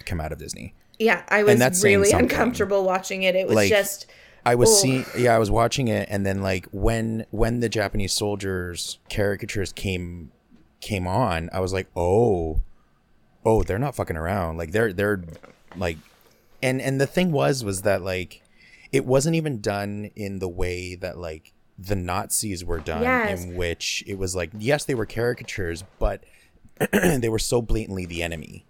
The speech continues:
Speaker 2: Yeah, and they were recognizably still themselves. Like, the, the
Speaker 1: Mm-hmm.
Speaker 2: caricatures of the German soldiers and, um, the German heads of state, uh, Goebbels, Adolf Hitler, they were not nearly as offensive as the
Speaker 1: No.
Speaker 2: stere-, this, the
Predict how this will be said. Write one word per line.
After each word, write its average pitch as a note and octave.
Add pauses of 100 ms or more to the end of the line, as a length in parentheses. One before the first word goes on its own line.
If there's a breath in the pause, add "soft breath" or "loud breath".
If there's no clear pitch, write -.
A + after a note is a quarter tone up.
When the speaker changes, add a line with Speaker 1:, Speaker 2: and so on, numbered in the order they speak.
(180)
Speaker 2:
Yeah, A3+
and A3
they A3+
were A3+
recognizably A3+
still A3
themselves. G3
Like, G#3 (340 loud breath)
the, A3
the A3
Speaker 1:
Mm-hmm. A#3
Speaker 2:
caricatures A#3+
of F#3+
the G3
German G3
soldiers F#3+
and, F#3
um, F3+ (360 loud breath)
the G3
German F3+
heads F#3
of F3+
state, G#3
uh, F3 (100)
Goebbels, F3
Adolf F3
Hitler, F3 (380 loud breath)
they G#3+
were G#3
not G3+
nearly G#3
as G3+
offensive A3 (340 loud breath)
as G3
the F#3
Speaker 1:
No. A2+
Speaker 2:
stere-, G#3
this, G3+ (140)
the G3